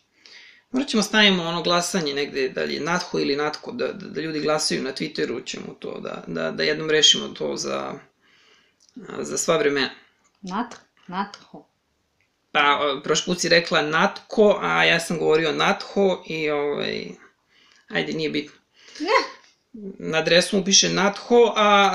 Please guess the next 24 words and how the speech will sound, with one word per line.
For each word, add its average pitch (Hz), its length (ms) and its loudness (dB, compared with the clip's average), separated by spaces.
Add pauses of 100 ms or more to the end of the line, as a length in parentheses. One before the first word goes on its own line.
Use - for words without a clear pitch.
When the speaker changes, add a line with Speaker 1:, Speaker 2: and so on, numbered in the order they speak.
Speaker 1:
na 185 200 0
zvaničnom 196 360 2
sajtu 190 340 2
Partizana 175 440 -2
stalno 170 260 -4
pišu 170 260 -2
Natko, 156 680 -4
tako - 280 -14
da, 73 240 -4
ovaj, 73 540 -4 (960)
ona, 165 360 -2
ona 175 180 2
žena 190 220 8
što - 200 4
lepi 170 300 4
brojeve 156 420 2
na 127 120 -2
dres, - 600 -2
očigledno 156 600 -2
pravi 147 240 0
zabunu, 143 400 0 (100)
znaš. - 500 -8 (300)
Speaker 2:
Tako 170 320 -6
je. 170 260 -14